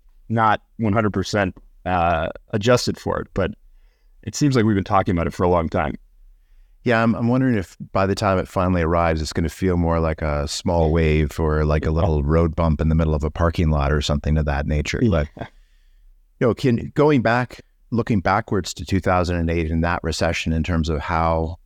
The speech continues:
Speaker 2: companies manage their, their employee assets and their, their teams, I think had a fundamentally a very different perspective in terms of how people are now dealing with their, their, um,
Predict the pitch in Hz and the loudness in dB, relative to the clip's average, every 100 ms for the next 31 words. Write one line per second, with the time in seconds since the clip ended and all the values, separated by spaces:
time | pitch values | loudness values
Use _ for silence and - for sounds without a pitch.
0 | - _ - 95 82 82 82 76 80 82 | -20 _ -4 0 0 2 0 0 0 2
1 | 85 85 85 80 - 87 82 80 78 78 | 2 2 0 -2 -4 -2 0 0 -2 -6
2 | - _ 82 78 76 76 - 90 78 92 | -12 _ -2 0 0 -2 -4 -4 -2 0
3 | 85 82 80 80 87 - 80 - - 87 | 2 2 2 0 -2 -2 -4 -4 -4 -2
4 | 78 78 78 98 78 78 - 85 82 80 | 0 -2 -4 -4 -4 -4 -2 0 2 -2
5 | - - - - - 98 107 87 92 90 | -6 -16 -20 -20 -8 -4 -2 -2 0 0
6 | 82 78 - _ - 107 95 87 87 - | 0 -4 -10 _ -6 0 2 2 0 -2
7 | 82 80 76 87 85 82 - - 82 - | -2 -2 0 0 0 -2 -4 -6 -4 -4
8 | 80 - 78 - 82 - 85 80 - 87 | -6 -4 -6 -2 -2 0 -2 -2 0 0
9 | 80 76 - - - _ - - - - | 0 -4 -10 -20 -20 _ -20 -20 -8 0
10 | 87 82 98 - 85 85 85 82 82 82 | 0 2 0 2 0 0 0 2 2 2
11 | 85 85 85 82 80 80 - _ 87 80 | 2 2 2 2 2 0 -2 _ 0 2
12 | 78 76 - _ - - - 80 76 76 | 2 -2 -6 _ -20 -20 -2 0 2 2
13 | 78 76 76 76 | 0 0 -2 -4